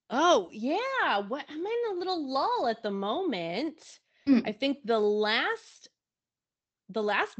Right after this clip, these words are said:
Speaker 1: guest spot I did was recently on Cobwebs
Speaker 2: Mm.
Speaker 1: for their Fly Friday series in October.
Speaker 2: Yes.
Speaker 1: That was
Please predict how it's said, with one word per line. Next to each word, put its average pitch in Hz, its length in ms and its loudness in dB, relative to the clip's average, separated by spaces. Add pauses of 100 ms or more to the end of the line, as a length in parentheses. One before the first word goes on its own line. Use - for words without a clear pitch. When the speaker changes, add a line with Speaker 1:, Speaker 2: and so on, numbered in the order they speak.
Speaker 1:
guest 180 300 2
spot 170 400 0
I 170 280 -4
did 175 520 0 (480)
was 180 280 0
recently 190 1080 2
on 180 280 -2
Cobwebs 196 1040 0
Speaker 2:
Mm. 240 140 -4
Speaker 1:
for 202 80 -2
their 180 160 2
Fly 180 380 2
Friday 185 560 2
series 175 680 -2
in 175 120 -2
October. 175 920 -2 (240)
Speaker 2:
Yes. 151 340 8
Speaker 1:
That 170 220 4
was 269 300 0